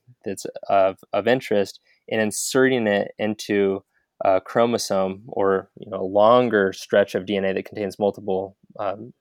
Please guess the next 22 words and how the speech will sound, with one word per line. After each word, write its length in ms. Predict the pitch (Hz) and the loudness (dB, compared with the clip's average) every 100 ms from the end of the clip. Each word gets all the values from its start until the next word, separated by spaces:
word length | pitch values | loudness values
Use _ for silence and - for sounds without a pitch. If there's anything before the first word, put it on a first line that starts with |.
| - | -18
multiple 440 | - 113 123 - 101 | -2 0 0 -2 -4
genes, 440 | 95 92 95 - 139 _ | -4 -8 -10 -16 -20 _
many, 300 | - 104 127 | -6 -2 -2
many 260 | 107 113 107 | 0 0 -2
genes. 400 | 95 95 98 - _ _ _ | -4 -8 -10 -14 _ _ _
This 160 | 117 - | -6 2
where 140 | 110 | 4
all 100 | 104 | 6
the 100 | 101 | 4
genetic 380 | 92 98 95 - | -6 -6 -6 -6
information 520 | 98 101 95 98 - | -8 -6 -6 -6 -10
is, 240 | 95 98 - 98 | -12 -14 -16 -16
is 140 | 92 | -2
held, 180 | 113 101 | 0 0
is 120 | 98 | -4
on 120 | 95 | -8
these 140 | 92 - | -8 -6
chromosomes. 640 | 135 117 107 107 101 - _ - - _ - | -4 -4 -6 -8 -10 -12 _ -20 -20 _ -2
And, 360 | 107 98 92 - | 0 0 -6 -2
uh, 240 | 104 98 | 0 0
something 320 | - 123 120 113 | 0 -2 0 2
like 220 | 98 | 2